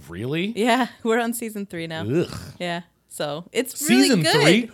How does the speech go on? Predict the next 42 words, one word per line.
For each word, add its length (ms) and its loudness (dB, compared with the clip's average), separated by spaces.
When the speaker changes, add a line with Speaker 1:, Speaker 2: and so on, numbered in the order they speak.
Speaker 1:
Runaways 560 4
went 220 -6
to 100 0
season 540 -4
three? 400 -6
Speaker 2:
Yeah, 220 -4
and 220 -6
then 100 -8
it 140 -12
stopped. 440 -14
Speaker 1:
I 120 2
watched, 280 2
like, 140 -8
the 100 -4
first 520 -6
three 420 -8
and 80 -8
was 100 -8
like, 120 -14
"Nah, 300 -6
I'm 100 -10
good." 180 -20
Speaker 2:
Episodes? 760 -12
Speaker 1:
Yeah. 200 -10
Speaker 2:
It's 140 -8
so 180 -4
good, 220 -2
and 200 -4
the 60 -4
theme 220 -6
song 200 -6
gets 160 -8
stuck 180 -8
in 80 -10
my 80 -8
head 240 -8
randomly. 560 -12
It's 200 -12
a 40 -14
good 160 -16
theme 160 -18
song. 180 -18